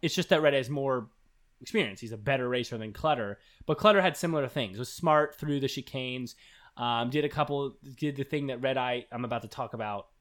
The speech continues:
He did this too to Red Eye a bunch. And then, um, Clutter also got out early.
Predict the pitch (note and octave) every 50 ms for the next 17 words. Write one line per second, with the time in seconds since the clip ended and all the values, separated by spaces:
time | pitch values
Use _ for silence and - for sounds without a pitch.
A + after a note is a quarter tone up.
0 | _ - A#2+ A#2 A#2+ B2 A#2 A#2 - - - - A#2+ A2+ A2 G#2+ G2+ G#2+ G#2 G2+
1 | G2+ G2 G2 F#2+ G#2 G2 G2 F#2+ - - - - _ _ - - _ _ _ _
2 | - B2 B2 B2 B2 A#2+ A#2+ A#2 A#2 G#2+ A#2+ A#2 A2+ A2+ A2+ A2+ A2 A2 A2 G#2+
3 | - A#2 A2 G#2+ G#2+ G#2+ G#2 G#2 G#2 G#2+ A2+ - D#3 D#3 D#3 D3+ D3+ - E3+ C#3+
4 | D3 C#3+ C3+ C3 B2+ C3 C3 B2 A2 F2